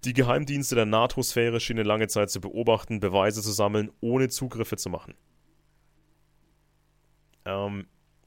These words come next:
das kann sich jetzt ändern und hätte nun einen größeren Effekt. Es ist davon auszugehen, dass so manche Kreml-Propagandisten in Europa seit Beginn der Invasion der Ukraine Datenträger vernichten, andere Spuren aus den letzten Jahren vernichten.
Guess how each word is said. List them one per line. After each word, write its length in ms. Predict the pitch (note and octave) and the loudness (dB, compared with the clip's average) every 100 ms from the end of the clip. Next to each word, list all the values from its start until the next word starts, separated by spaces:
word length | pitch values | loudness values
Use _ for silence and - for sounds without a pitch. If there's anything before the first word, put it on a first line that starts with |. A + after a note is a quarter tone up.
| _ - | _ -4
das 180 | C#3 | -2
kann 160 | - B2+ | 0 0
sich 100 | C3 | 0
jetzt 160 | C#3 - | 0 0
ändern 320 | D3+ A#2+ F#2+ | -2 -2 -2
und 120 | F#2+ | -2
hätte 320 | G#2 G#2 A#2 | -4 0 0
nun 200 | A2 A#2+ | 0 -2
einen 200 | A2+ A2 | -2 -2
größeren 400 | G#2 A2+ A2 A2 | 0 0 0 -2
Effekt. 320 | G2+ C3 A#2+ | -2 -4 -6
Es 100 | G#2 | -6
ist 100 | F2+ | -2
davon 160 | A2+ A2 | -2 0
auszugehen, 520 | F#2+ C3 B2+ A#2 A#2 | -2 -2 -2 -2 -2
dass 120 | A2 | -2
so 100 | - | -4
manche 440 | G2+ G2+ B2+ - A#2+ | -2 0 -2 -4 -6
Kreml-Propagandisten 1040 | - A2 A#2+ - G#2+ G#2+ G#2 G#2 - A2 | -2 -2 -2 -4 -4 -4 -2 -2 -2 -4
in 120 | G#2 F#2 | -6 -4
Europa 420 | F2 G#2 G#2 G#2 - - - - - | -4 0 0 -2 -8 -20 -20 -20 -10
seit 220 | - F#2 | -8 -4
Beginn 260 | G2+ A#2 | 0 2
der 80 | B2+ | 4
Invasion 540 | B2 A#2 G#2 G#2+ G#2 G#2 | 4 4 4 4 2 2
der 100 | G2+ | -2
Ukraine 400 | G2 G#2+ G2 F#2+ | -2 -2 -2 0
Datenträger 600 | G2 G2+ G#2+ - G2 G2 | 0 0 -2 0 0 0
vernichten, 420 | G2 F#2+ - - | -2 -2 -4 -8
andere 240 | G2+ F#2+ | -6 -6
Spuren 420 | - - B2 B2 | -6 -6 0 2
aus 140 | A2 - | 2 0
den 80 | G2 | -2
letzten 180 | - | -2
Jahren 260 | G2 G2 G#2 | 0 2 0
vernichten. 440 | - G2+ - G2+ | -2 -6 -6 -8